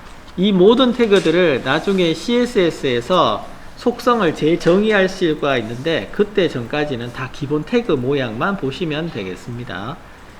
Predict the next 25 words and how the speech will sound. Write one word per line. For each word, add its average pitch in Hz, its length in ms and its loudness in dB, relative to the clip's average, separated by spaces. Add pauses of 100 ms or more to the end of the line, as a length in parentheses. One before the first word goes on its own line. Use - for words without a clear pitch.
(160)
기본 180 340 0
태그 233 240 2
모양이 160 640 2
"아, 170 280 0
이렇게 233 400 0
바뀌구나." 165 680 -2 (120)
하는 175 260 -4
것을 160 360 -2
먼저 120 360 -6
파악을 202 480 -2
하셔야 120 580 0 (560)
다음에 160 380 2
바꿀 180 440 -2
때 120 360 -4 (640)
모양을 151 580 0
확인하실 170 500 -4
수가 98 280 -12
있어요. 110 320 -12 (1900)
자, - 100 -16 (320)
그래서 175 440 -2 (180)
먼저 107 220 -10
이렇게 185 580 -2
세로 147 240 -4
고침해 170 360 -4
보시면 151 560 -2